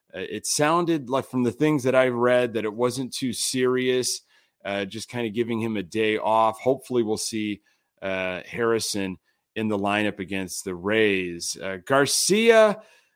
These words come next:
uh, let's talk a little bit about Garcia. Um, Garcia got paid by the Sox in the offseason, uh, three years, sixteen point five million,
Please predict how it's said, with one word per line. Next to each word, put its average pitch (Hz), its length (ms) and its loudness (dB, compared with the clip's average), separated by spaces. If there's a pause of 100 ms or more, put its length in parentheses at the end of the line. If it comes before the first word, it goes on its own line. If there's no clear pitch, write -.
(180)
uh, 135 80 2
let's 202 280 2
talk 180 280 6
a 131 100 2
little 113 160 6
bit 104 180 0
about 98 340 -2
Garcia. 95 840 -4
Um, 104 540 -4 (220)
Garcia 214 520 0
got 214 260 0
paid 139 500 2
by 120 160 2
the 113 120 -4
Sox 104 500 0
in 110 80 -2
the 104 140 0
offseason, 98 840 -4 (460)
uh, 95 260 -6
three 139 300 2
years, 131 680 0 (200)
sixteen - 760 -4
point 143 320 -2
five 139 400 -2
million, 107 640 -4